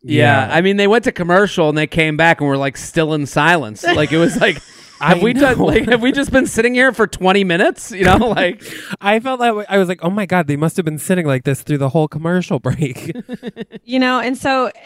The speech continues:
Speaker 3: uh, he asked, he was asking Matt, you know, these questions about, um, Rachel and, and you know, he had to do, he said that she had to do this learning by herself. And he says that when, um,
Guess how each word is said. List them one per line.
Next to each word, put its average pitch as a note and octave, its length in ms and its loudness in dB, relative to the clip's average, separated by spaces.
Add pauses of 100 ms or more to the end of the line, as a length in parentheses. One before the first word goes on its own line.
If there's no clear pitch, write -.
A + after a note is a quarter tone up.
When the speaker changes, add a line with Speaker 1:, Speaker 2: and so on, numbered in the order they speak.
Speaker 3:
uh, A#3 80 0
he B3 200 0
asked, A#3 360 -2
he A#3+ 160 -2
was A3+ 120 0
asking G#3 400 -2
Matt, F3+ 380 0
you G3 160 -2
know, F3+ 80 0
these F3+ 240 -8
questions F#3 500 -8
about, F3 380 -8 (120)
um, E3+ 320 -10 (540)
Rachel F#3 680 -2
and, D#3+ 340 -6 (460)
and G3 360 -2 (640)
you A#3+ 140 -4
know, C4 200 0
he C4 360 -2
had D4+ 240 0
to D4 100 -4
do, C4 400 0
he B3+ 220 -2
said A#3+ 400 -2
that A3+ 160 -2
she A3+ 120 -4
had G#3 260 0
to G#3+ 60 -6
do G#3 140 -2
this F#3 220 -2
learning F3+ 400 0
by E3 200 2
herself. D#3+ 440 -2
And D3 80 -6
he E3 80 -2
says G3 260 -2
that F#3+ 180 0
when, E3+ 400 -4
um, D3+ 380 0